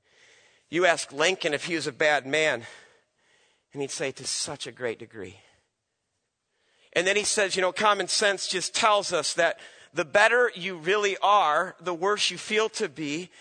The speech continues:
and the worse you really are, the better you feel to be. Think about that.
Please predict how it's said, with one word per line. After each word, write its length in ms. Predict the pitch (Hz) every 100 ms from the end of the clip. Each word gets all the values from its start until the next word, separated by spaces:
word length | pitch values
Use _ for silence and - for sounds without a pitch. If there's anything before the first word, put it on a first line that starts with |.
| - - -
and 160 | 202 202
the 80 |
worse 480 | 190 175 240 254 -
you 120 | 202 190
really 400 | 202 240 220 -
are, 440 | 151 151 156 180 - -
the 120 | 185
better 320 | 170 254 294
you 200 | 262 180
feel 320 | 165 - 170 151
to 160 | 156
be. 320 | 117 135 95 - _ _ _ _ _ _ _ - - _ _ _ _
Think 340 | - - 277
about 320 | 170 165 123
that. 240 | - -